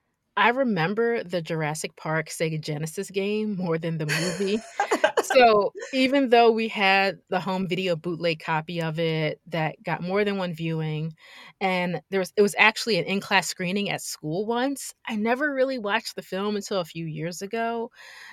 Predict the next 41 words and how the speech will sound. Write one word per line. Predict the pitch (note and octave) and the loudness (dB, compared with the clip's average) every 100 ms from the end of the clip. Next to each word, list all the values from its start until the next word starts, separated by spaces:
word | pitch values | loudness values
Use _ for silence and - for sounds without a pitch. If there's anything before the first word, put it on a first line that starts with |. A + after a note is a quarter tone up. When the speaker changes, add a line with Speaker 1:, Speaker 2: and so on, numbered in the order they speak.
| - - | -20 -4
Speaker 1:
I'm | G3+ | -4
pretty | F#3 B3 | -2 -2
sure | B3+ B3 | 0 0
it's | A3 | 0
because | A3 G#3 E3+ | -2 -4 0
dinosaurs | E3+ F3 E3+ F3+ F3+ E3 | 0 0 -4 -4 -4 -4
have | D#3+ | -8
kind | - D#3+ | -6 -4
of | E3 | -4
always | D3 D#3+ D#3+ | -4 -4 -6
freaked | - E3 D#3+ | -8 -10 -10
me | E3 - | -10 -6
out. | D#3+ D#3+ D#3+ D#3 _ | -2 0 0 -4 _
That's | E3+ D#3+ F3+ | -4 -4 -6
one | E3+ | -6
reason | E3 E3 D#3+ | -4 -4 -2
why | D#3 | -4
I | |
kept | D#3 D#3+ | -4 -8
my | D#3 | -8
distance | D#3 D#3+ F#3 D#3+ | -8 -10 -10 -8
in | |
nineteen | F#3 E3+ F3+ | -6 -6 -6
ninety-three. | F3 F#3+ G3+ G3+ G#3 G#3 G#3 - - - | -8 -8 -6 -4 -2 -4 -8 -14 -18 -10
The | F#3 | -8
Franklin | F3 E3+ E3 E3 | -4 -4 -2 -4
Institute | D#3+ F#3 - G#3 | -6 -8 -6 -8
here | - G3+ F#3+ | -2 -2 -2
in | F3 | -6
Philly, | - F3+ F3+ G3+ G3 | -6 -4 -2 -6 -4
there | F3 E3+ E3+ | -2 -2 -2
we | E3 | -6
had | E3 F3 D#3+ | -6 -6 -4
an | D#3+ | -6
exhibit | D#3 E3 E3 E3 | -4 -6 -2 -4
where | D#3+ | -4
I | D#3 | -8
think | F3 E3 | -8 -6
they | E3 | -8
had, | D#3 E3+ D#3 | -6 -6 -4
like, | D3+ D3+ _ | -6 -6 _